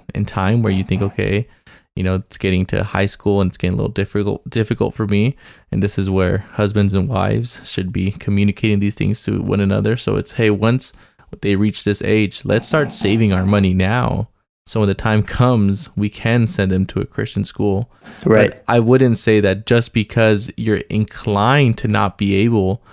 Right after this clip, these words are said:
Speaker 1: or you think you're not able to do something, it automatically means, "Okay, I'm, I'm passing this assignment to someone else." You know, I, I don't see that approach with anything else in Scripture that the Lord commands. I don't see the Lord saying,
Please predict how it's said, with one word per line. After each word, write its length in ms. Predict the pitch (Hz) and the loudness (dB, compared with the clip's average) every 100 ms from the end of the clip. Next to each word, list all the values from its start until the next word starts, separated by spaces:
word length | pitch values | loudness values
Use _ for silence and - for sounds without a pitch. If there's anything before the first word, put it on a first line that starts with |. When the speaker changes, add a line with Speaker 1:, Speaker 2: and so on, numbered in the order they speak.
| - | -4
Speaker 1:
or 60 | 120 | 0
you 180 | 107 107 | 2 4
think 240 | 131 151 | 4 4
you're 80 | 110 | 2
not 140 | 95 | 2
able 240 | 98 101 101 | 2 0 -2
to 100 | 98 | 0
do 180 | 104 | -2
something, 460 | 123 104 98 95 113 - - - - | 0 -2 0 -2 -2 -8 -20 -14 -8
it 160 | 104 - | -6 -2
automatically 640 | 113 110 101 101 101 95 | 2 4 4 2 2 2
means, 420 | 95 95 95 - - _ _ - | 2 2 0 -4 -12 _ _ -8
"Okay, 260 | 107 107 92 | -4 -2 0
I'm, 200 | 101 101 - | 0 0 0
I'm 140 | 104 | -2
passing 500 | - 107 107 - 101 | -2 -2 0 0 -2
this 240 | 104 - - - - _ - | -2 -6 -10 -20 -20 _ -8
assignment 520 | 110 - 98 98 92 | -6 -2 0 2 2
to 60 | - | -2
someone 340 | - 98 92 | -2 0 0
else." 380 | 92 98 98 - | 0 0 -2 -4
You 60 | 92 | -2
know, 260 | 95 95 - - - - - | 0 0 -4 -12 -20 -20 -14
I, 200 | - - | -6 -2
I 40 | 107 | 2
don't 240 | 110 98 | 2 0
see 120 | - | 0
that 160 | 98 95 | 0 0
approach 500 | 98 110 95 - - | 0 0 0 -2 -2
with 200 | 101 - | -2 0
anything 340 | 107 104 95 95 | 0 0 0 0
else 300 | 95 101 - | 0 -4 -6
in 180 | - 104 | -4 -4
Scripture 560 | - 104 - 104 113 123 | -2 -4 -2 -2 -2 -2
that 120 | 104 | -2
the 80 | 95 | -2
Lord 240 | 95 95 | -2 -2
commands. 400 | - 98 98 98 | -2 0 0 0
I 60 | 110 | 0
don't 160 | 101 101 | 0 -2
see 100 | 95 | -2
the 100 | 98 | -2
Lord 300 | 101 104 98 | 0 0 -2
saying, 400 | - 104 101 | -2 0 -2